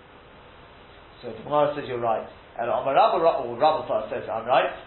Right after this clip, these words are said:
Rabba says Rabba less, so he's coming to forbid. The Chayin Amar Rabbi Yochanan says, Rabbi Yochanan says less, so Tami Nami Yochi says, we've learned this in a Brisa. Ein Oisin Mei Melach Merubin, you can't make a lot of salt water, Lati L'Sech HaKavoshim,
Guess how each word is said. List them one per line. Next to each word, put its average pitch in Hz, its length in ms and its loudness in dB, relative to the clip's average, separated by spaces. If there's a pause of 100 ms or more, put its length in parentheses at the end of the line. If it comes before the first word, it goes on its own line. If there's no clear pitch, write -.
Rabba 135 300 0
says 135 160 -14
Rabba 208 320 4
less, 170 260 2
so - 160 0
he's - 140 -6
coming 156 240 -2
to - 100 -18
forbid. 247 540 0 (400)
The 196 80 0 (100)
Chayin 262 220 4
Amar 156 260 2
Rabbi 175 60 2
Yochanan 202 400 0
says, - 160 -6
Rabbi 139 240 -2
Yochanan 165 340 -6
says 139 200 2 (280)
less, 110 300 -2
so 113 260 -4 (320)
Tami 233 240 2
Nami 165 240 2
Yochi 240 320 2
says, 185 240 -6
we've 135 80 -14
learned - 240 -4
this - 80 -16
in 120 80 -12
a 117 80 -8
Brisa. 226 640 4 (480)
Ein 277 320 4
Oisin 190 320 0
Mei 160 160 -4
Melach 147 400 0
Merubin, 262 480 2
you 185 80 -12
can't 240 240 2
make 190 160 -4
a 147 80 -4
lot 202 160 0
of - 160 -8
salt 170 160 -6
water, 160 320 -6
Lati 180 320 -2
L'Sech 139 640 -6
HaKavoshim, 170 600 0